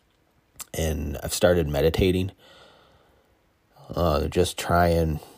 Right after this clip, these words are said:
get rid of all the stress, get rid of all the work stress, all the trying to do your own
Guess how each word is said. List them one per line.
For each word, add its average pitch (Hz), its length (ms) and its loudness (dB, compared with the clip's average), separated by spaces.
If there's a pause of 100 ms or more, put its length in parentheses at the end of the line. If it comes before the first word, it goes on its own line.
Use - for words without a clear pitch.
(440)
get - 220 0
rid 104 140 4
of - 60 2
all 76 160 2
the - 80 -8
stress, - 300 -6
get 101 120 0
rid 90 160 6
of 85 80 6
all - 140 0
the 76 80 -2
work - 200 -6
stress, - 420 -6
all 87 180 4
the 85 220 2
trying 87 360 0
to 78 60 -2
do 82 140 -2
your 78 280 0
own 80 520 -2